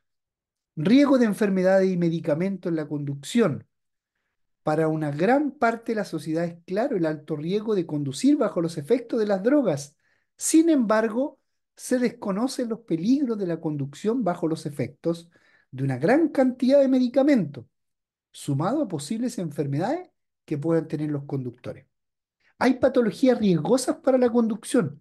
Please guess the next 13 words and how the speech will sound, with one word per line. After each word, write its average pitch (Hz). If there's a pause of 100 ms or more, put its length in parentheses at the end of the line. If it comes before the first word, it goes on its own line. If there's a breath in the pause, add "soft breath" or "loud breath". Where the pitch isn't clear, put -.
(140)
eso 190
nos 190
dice 185
el 180
libro, 190 (440)
enfermedades 160
cardiovasculares, 143 (380)
problemas 165
en 151
el 143
sistema 147
motriz, 170 (100)
motor, 160